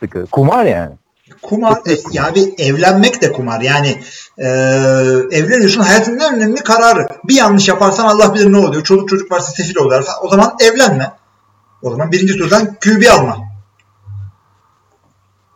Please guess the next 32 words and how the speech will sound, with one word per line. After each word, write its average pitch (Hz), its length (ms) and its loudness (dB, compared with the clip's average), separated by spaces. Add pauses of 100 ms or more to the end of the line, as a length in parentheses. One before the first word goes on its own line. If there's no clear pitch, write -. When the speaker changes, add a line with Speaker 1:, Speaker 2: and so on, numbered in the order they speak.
(240)
Speaker 1:
İşte 156 320 -4
bakalım 160 320 0
ama 160 200 -4
bu 175 40 -16
sene 139 240 -4
çok 180 220 -4
alınacak. 107 520 -4 (100)
Sen 165 200 0
ne 196 60 -2
mi 202 100 0
demiştin 143 360 -6
başka? 190 520 -2
Jermaine 156 360 -4
Edmonds 131 360 -8 (140)
demiştin. 110 420 -6 (1000)
Speaker 2:
Ya, 196 140 -2
Speaker 1:
Denzel 127 280 4
Speaker 2:
Jermaine, 127 340 2
Speaker 1:
Ward - 120 -8
de- - 460 -8
Speaker 2:
Denzel 220 340 4
Ward 202 280 4
dedim. 196 260 0
Bunlar 147 340 0
da 202 140 4
iki 196 200 -6
tane 165 320 0
linebacker 180 580 0
ve, 180 60 0
e, 135 500 -2
secondary'den 143 520 -4
adam. 151 320 -2